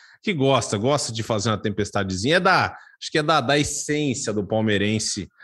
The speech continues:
dar uma cornetada. Os palmeirenses nascem tudo assim, já nasce achando algo, tem que achar alguma coisa ruim. Enfim, esse Palmeiras que segue agora pra dois jogos em casa, como a gente já falou, tem o São Paulo, depois tem o Avaí, e vai caminhando muito bem, obrigado, rumo ao título brasileiro,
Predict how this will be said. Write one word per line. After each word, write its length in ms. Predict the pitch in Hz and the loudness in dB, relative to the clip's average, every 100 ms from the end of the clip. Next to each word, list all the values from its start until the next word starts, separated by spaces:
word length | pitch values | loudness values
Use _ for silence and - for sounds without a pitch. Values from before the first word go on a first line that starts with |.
| - | -4
dar 140 | 127 135 | 0 2
uma 120 | 127 | 2
cornetada. 600 | 135 120 107 - 98 95 | 0 0 0 -2 -4 -4
Os 60 | |
palmeirenses 480 | - 143 135 139 - | -4 -2 0 0 -2
nascem 320 | 131 131 127 120 | -2 -2 -2 -4
tudo 180 | 147 | -2
assim, 360 | 127 - 101 80 | -2 -2 -6 -6
já 180 | 107 110 | -2 -2
nasce 360 | 110 117 123 104 | -2 -4 -6 -6
achando 340 | 113 - 117 | -6 -4 -4
algo, 200 | 107 104 | -4 -4
tem 180 | 101 147 | -2 -2
que 80 | 143 | -2
achar 160 | - 135 | -2 -2
alguma 280 | 127 127 | -2 -4
coisa 300 | - 113 110 | -2 -2 -2
ruim. 220 | 98 85 80 _ _ - - - - _ | -4 -6 -16 _ _ -20 -20 -20 -20 _
Enfim, 560 | 190 202 - 139 104 82 - _ _ _ _ _ | 0 0 2 2 2 -2 -10 _ _ _ _ _
esse 200 | 131 - | -4 -4
Palmeiras 480 | 131 139 127 135 131 | -2 -2 2 0 0
que 120 | 135 | -4
segue 680 | - - 131 131 123 107 90 | -2 0 2 2 0 0 0
agora 320 | 101 98 104 | -2 -2 -4
pra 160 | 92 104 | -4 -4
dois 220 | 92 101 | 0 0
jogos 300 | 101 95 92 | 0 -4 -4
em 60 | 98 | -4
casa, 260 | 113 131 131 | -2 -2 -2
como 160 | 107 | -4
a 40 | 98 | -6
gente 200 | 90 92 | -4 -4
já 100 | 95 | -4
falou, 300 | 139 156 147 | 0 0 0
tem 160 | 113 | 0
o 60 | 107 | -2
São 180 | - 113 | -4 -4
Paulo, 260 | 147 156 | -2 -2
depois 320 | 131 107 117 117 | -2 -4 -4 -4
tem 140 | 120 | -2
o 80 | 127 | -2
Avaí, 380 | 139 190 165 160 - _ _ - | 0 2 0 -2 -10 _ _ -2
e 100 | 233 | 2
vai 240 | 180 180 | 4 4
caminhando 560 | 180 185 165 147 156 151 | 4 2 4 4 2 2
muito 400 | 139 147 147 143 | 0 0 0 -2
bem, 220 | 127 131 | 0 0
obrigado, 500 | 131 156 135 127 127 | 0 0 0 0 -2
rumo 240 | 120 127 | -4 -2
ao 80 | 123 | -2
título 360 | 117 120 - 117 | -4 -8 -6 -2
brasileiro, 640 | 113 113 135 113 110 | 0 0 0 -2 -2